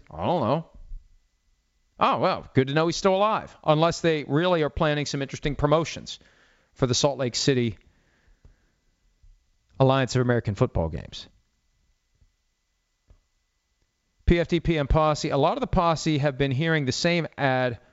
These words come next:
for another football-related pod before the P F T P M podcast. Same, I don't know. Did we get that?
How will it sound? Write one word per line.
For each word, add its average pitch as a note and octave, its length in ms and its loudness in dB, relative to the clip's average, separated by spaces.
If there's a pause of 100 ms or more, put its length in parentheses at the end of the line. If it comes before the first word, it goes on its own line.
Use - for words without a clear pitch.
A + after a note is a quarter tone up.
(100)
for - 240 -4
another F#3 220 0
football-related C3 800 0
pod A2+ 360 0
before D3+ 320 -2
the D#3 80 -4
P D3 220 -2
F C3 100 -2
T C3+ 140 -4
P - 240 -2
M F#2 180 -2
podcast. - 760 -4
Same, D#3+ 280 -4 (540)
I - 140 -10
don't C3 180 -8
know. - 220 -16
Did A#2+ 120 -20
we A2 60 -4
get C#3 160 -2
that? - 380 -8